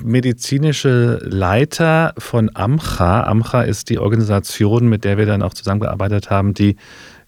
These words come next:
quer über Israel, ähm, Therapiezentren für Holocaust-Überlebende und deren Nachkommen haben.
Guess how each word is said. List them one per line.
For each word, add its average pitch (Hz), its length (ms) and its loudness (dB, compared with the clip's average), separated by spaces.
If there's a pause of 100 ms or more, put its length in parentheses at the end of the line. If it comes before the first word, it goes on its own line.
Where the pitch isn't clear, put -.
quer 107 320 2
über 101 300 2
Israel, 98 840 2
ähm, 92 240 0
Therapiezentren 92 1000 -2
für 92 240 0
Holocaust-Überlebende 101 1200 0
und 90 240 0
deren 85 600 0
Nachkommen 117 680 0
haben. 120 320 -2